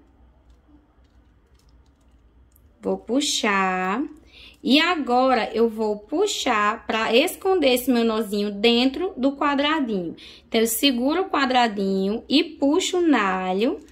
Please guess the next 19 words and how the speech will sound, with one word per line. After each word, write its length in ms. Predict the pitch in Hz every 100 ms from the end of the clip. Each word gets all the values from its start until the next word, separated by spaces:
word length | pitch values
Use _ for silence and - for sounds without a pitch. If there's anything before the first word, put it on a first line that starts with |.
| - - _
pro 140 | 240
meu 220 | 269 277 294
nozinho 520 | 294 285 262 240 240
entrar, 640 | 269 349 - 254 269 294
ó, 200 | 233 190 -
e 80 |
se 180 | 220 -
esconder 760 | 254 254 277 277 226 208 208 208
dentro 680 | 196 226 233 233 240 277 339 453 208
do 160 | 226
quadradinho. 880 | 233 247 240 254 269 202 180 160 185 - _ _ _
O 60 | 254
meu 200 | 277 285
nozinho 440 | 294 285 269 233
já 260 | 220 240 277
se 160 | -
escondeu 560 | 320 - 302 269 214 208
aqui 220 | 202 196
dentro. 760 | 180 185 180 185 196 254 285